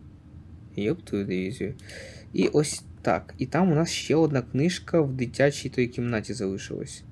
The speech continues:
Мені здається, що я боком хожу швидше. От дивіться, я якщо ось так іду,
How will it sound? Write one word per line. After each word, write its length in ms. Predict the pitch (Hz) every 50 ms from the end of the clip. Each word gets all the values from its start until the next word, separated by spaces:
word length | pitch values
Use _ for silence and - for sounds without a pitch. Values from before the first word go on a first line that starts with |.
| - - -
Мені 160 | 139 139 151 156
здається, 440 | 147 - 123 165 254 339 - -
що 200 | - - - -
я 100 | 151 139
боком 420 | 135 135 147 190 240 - - 175 -
хожу 300 | - - 135 135 170 180
швидше. 520 | 180 - 147 151 151 139 - - - 104
От 160 | 104 107 123
дивіться, 380 | 135 135 139 139 131 - - 120
я 120 | 120 120
якщо 280 | 120 123 - - - 131
ось 140 | 131 135 -
так 280 | - 330 320 311 -
іду, 260 | 139 123 110 90 143